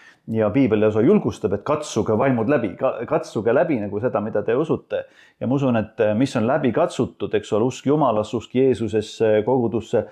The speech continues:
et need on asjad, mis on nagu kandetalad tegelikult ka usus. Aga ma ütleks niimoodi, et, äh, et kahtlustest läheb läbi ikkagi iga usuinimene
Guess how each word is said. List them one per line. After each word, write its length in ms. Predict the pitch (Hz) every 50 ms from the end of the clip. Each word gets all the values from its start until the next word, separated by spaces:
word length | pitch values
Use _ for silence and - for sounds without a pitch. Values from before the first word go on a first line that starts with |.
| - - - _ _ -
et 100 | 110 107
need 180 | 131 139 131 131
on 160 | 120 117 123 147
asjad, 260 | 160 - 135 117 110
mis 140 | 107 104 107
on 80 | 117 107
nagu 160 | 107 104 104
kandetalad 680 | - 160 185 175 135 101 110 - 160 185 180 104 - - -
tegelikult 440 | 98 90 92 107 - - - - -
ka 100 | - 107
usus. 300 | 104 104 - - - - _ _ - - - - - _ _ -
Aga 180 | 127 123 127 131
ma 80 | 160
ütleks 200 | 190 - 156 -
niimoodi, 320 | 175 190 190 160 123 120 113
et, 240 | - - - - 131
äh, 500 | 120 117 117 117 117 113 - - - 131 120
et 80 | -
kahtlustest 520 | - 156 170 170 - 110 - - 131 - - 156
läheb 240 | 147 143 131 - - - _ - - -
läbi 300 | 151 165 180 165 143 143 156
ikkagi 320 | 151 - 139 120 135 147
iga 160 | 147 165 143 135 143
usuinimene 720 | 147 - 139 131 139 165 165 147 123 120 117 117 117 110